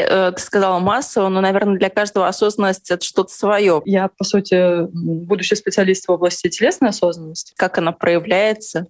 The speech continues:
Speaker 2: Это управление вниманием, любая осознанность, да, это управление вниманием, там, финансовое, я вкладываю свое внимание, там, в свои финансы, их организую,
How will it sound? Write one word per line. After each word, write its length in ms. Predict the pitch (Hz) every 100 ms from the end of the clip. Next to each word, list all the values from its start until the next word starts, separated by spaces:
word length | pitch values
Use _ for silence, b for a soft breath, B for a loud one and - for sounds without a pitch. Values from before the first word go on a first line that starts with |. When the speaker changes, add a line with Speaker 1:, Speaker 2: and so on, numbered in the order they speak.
| -
Speaker 2:
Это 220 | 226 247
управление 480 | 202 214 196 247 233
вниманием, 480 | 220 220 330 370 214
любая 240 | 214 220
осознанность, 420 | 190 170 175 160
да, 100 | 208
это 160 | 277 202
управление 420 | 185 202 196 185
вниманием, 460 | 175 180 175 165 160
там, 200 | 170 170
финансовое, 600 | 190 196 180 175 175 175
я 80 | 180
вкладываю 380 | 220 185 175
свое 200 | 165 180
внимание, 380 | 180 180 170 160 -
там, 100 | 165
в 40 |
свои 160 | - 175
финансы, 480 | 208 285 440 311 262
их 200 | 247 240
организую, 560 | 226 226 226 226 208